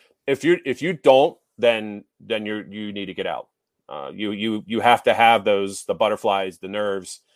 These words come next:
um, not necessarily, like, a lack of confidence or doubt in yourself,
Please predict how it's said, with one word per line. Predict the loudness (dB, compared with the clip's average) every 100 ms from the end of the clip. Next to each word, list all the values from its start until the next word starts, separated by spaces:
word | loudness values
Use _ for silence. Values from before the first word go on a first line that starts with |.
| _ _ -10
um, | -6 -6 -6 -8
not | 2 4
necessarily, | 4 0 -2 0 4 2 2
like, | -2 -2
a |
lack | -2 -2 -2
of | -6
confidence | -6 -6 -6 -10 -10 -8
or | -6 -6
doubt | -4 -2 -2
in | -6
yourself, | -14 -6 -2 -2 -4